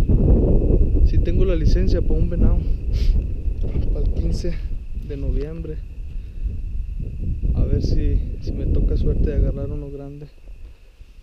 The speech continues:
Pero ahorita, pues, ya no hay nada que hacer. Voy a,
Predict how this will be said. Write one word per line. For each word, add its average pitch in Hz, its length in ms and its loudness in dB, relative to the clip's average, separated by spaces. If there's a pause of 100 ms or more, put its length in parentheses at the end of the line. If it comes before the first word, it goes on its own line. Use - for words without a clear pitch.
(140)
Pero 147 120 -14
ahorita, - 420 0 (720)
pues, 151 140 -12
ya 156 80 -12
no 165 100 -10
hay 160 80 -6
nada 160 180 -4
que - 180 -10
hacer. 156 220 -12 (1080)
Voy 151 220 -6
a, 151 120 -4